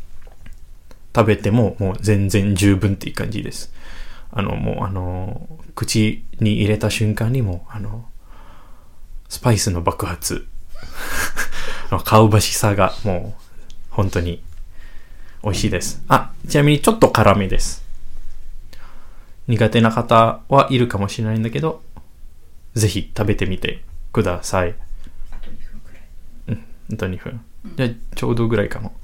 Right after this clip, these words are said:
Speaker 1: で、次は、あの、<laughs> 次は、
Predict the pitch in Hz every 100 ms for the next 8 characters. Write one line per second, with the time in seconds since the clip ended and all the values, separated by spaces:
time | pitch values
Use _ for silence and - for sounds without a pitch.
0 | - - - - - 147 131 - - -
1 | - - - 175 190 190 - - - -
2 | - - - - - - - - - 113
3 | 110 107 107 110 95 107 - - - -
4 | - - - - - - 143 156 175 175
5 | 214